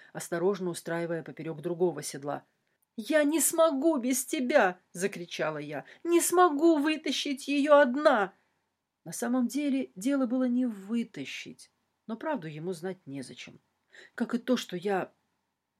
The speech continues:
Заготовленная молния ударила в скалу. Посыпались камни, перекрывая дорогу не намертво, но повозиться придётся. «Давай быстрее,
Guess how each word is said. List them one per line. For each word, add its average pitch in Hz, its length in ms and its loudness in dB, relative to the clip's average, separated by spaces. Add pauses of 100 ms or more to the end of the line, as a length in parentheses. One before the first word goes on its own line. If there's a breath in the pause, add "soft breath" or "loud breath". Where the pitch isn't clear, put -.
(140)
Заготовленная 254 840 2
молния 277 480 0
ударила 165 560 -6
в - 40 -14
скалу. 139 460 -10 (480 soft breath)
Посыпались 226 640 -2
камни, 143 480 -8 (400)
перекрывая 180 640 -2
дорогу 170 540 0 (260 loud breath)
не 190 160 -4
намертво, 156 680 -4 (300 soft breath)
но 247 280 0
повозиться 190 640 -4
придётся. 147 680 -10 (1000)
«Давай 277 380 6
быстрее, 214 580 4